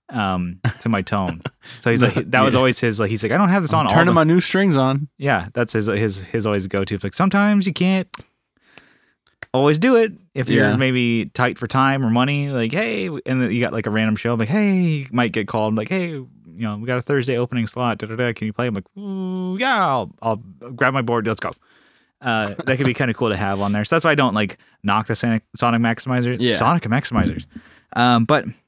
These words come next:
Speaker 1: I just don't need it. And especially I don't need it in a fucking <laughs> rack
Speaker 2: Yeah.
Speaker 1: unit.
Speaker 2: It's, like, sixty-four times the size of what it really could be.
Speaker 1: Yeah, and because they now do the
Speaker 2: <laughs>
Speaker 1: same
Speaker 2: In a
Speaker 1: thing in
Speaker 2: mini.
Speaker 1: a mini pedal. So I'm like, if I ever wanted that thing back,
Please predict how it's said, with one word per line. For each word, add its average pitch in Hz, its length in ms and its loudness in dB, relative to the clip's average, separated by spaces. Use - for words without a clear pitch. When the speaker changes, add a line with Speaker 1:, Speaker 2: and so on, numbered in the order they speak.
Speaker 1:
I 151 80 2
just 143 100 -2
don't 131 140 0
need 120 120 0
it. 110 140 -2
And 135 80 0
especially 151 320 0
I 135 40 2
don't 127 160 0
need 127 120 2
it 117 60 0
in 110 80 0
a 107 40 0
fucking 120 460 -2
<laughs> - 280 -10
rack 139 540 2
Speaker 2:
Yeah. 120 240 2
Speaker 1:
unit. 120 320 0
Speaker 2:
It's, - 120 -18
like, 117 280 0
sixty-four 117 540 0
times 113 340 0
the 101 60 -6
size 101 340 0
of 95 60 -4
what 95 120 0
it 92 60 0
really 90 240 0
could 85 160 -8
be. 87 300 -6
Speaker 1:
Yeah, 156 200 2
and 110 140 -2
because 131 240 2
they 139 100 4
now 127 220 4
do 123 180 6
the 120 80 4
Speaker 2:
<laughs> 147 80 4
Speaker 1:
same 131 80 8
Speaker 2:
In 117 40 6
a 107 40 0
Speaker 1:
thing 110 180 6
in 110 60 2
Speaker 2:
mini. 117 160 6
Speaker 1:
a - 40 4
mini 117 240 6
pedal. 98 320 0
So 113 160 -4
I'm 110 80 2
like, 110 120 2
if 113 100 -4
I 131 100 2
ever 143 160 2
wanted 131 240 2
that 104 160 0
thing 110 160 2
back, 101 420 -2